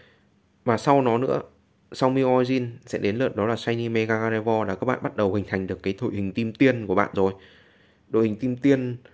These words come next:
ờ, sắc đẹp với Shiny Mega Gardevoir sẽ là một con chủ đạo.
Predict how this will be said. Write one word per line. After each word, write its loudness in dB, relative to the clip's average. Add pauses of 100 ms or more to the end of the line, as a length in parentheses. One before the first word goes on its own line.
(280)
ờ, -4
sắc -6
đẹp 0 (800)
với 2
Shiny 0
Mega 2
Gardevoir 0
sẽ -2
là -2
một -6
con -2
chủ -2
đạo. 0